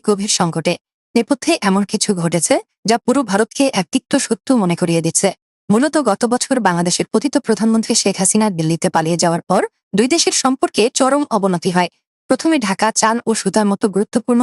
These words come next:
আমদানি সীমিত করে, জবাবে দিল্লিও বাংলাদেশের পণ্য আমদানিতে নিষেধাজ্ঞা দেয়। এই বাণিজ্যিক অস্থিরতার ফল সরাসরি পড়েছে বেনারসি শাড়ির বাজারে, যা ভারতের লাখ লাখ মানুষের জীবিকা।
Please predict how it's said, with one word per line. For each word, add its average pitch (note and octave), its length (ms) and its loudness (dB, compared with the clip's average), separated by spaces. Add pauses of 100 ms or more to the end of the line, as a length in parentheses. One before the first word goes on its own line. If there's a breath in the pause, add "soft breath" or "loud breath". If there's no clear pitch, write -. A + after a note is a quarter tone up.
আমদানি G3+ 360 0
সীমিত E3+ 340 -2
করে, E3+ 240 0 (380)
জবাবে C4+ 280 2
দিল্লিও B3 420 2 (280)
বাংলাদেশের B3+ 460 0
পণ্য A3+ 320 0
আমদানিতে A3+ 480 0
নিষেধাজ্ঞা F3+ 480 0
দেয়। E3 180 0 (440)
এই E4 100 4
বাণিজ্যিক A#3+ 520 0
অস্থিরতার G3+ 520 0
ফল G3 160 0
সরাসরি F3 480 0
পড়েছে D#3+ 360 0 (360)
বেনারসি C4 460 0
শাড়ির G#3 320 0
বাজারে, E3+ 340 0 (280)
যা G#3+ 120 4
ভারতের A#3+ 440 -2
লাখ A3+ 260 2
লাখ C4 180 0
মানুষের G#3 360 0
জীবিকা। F3 360 0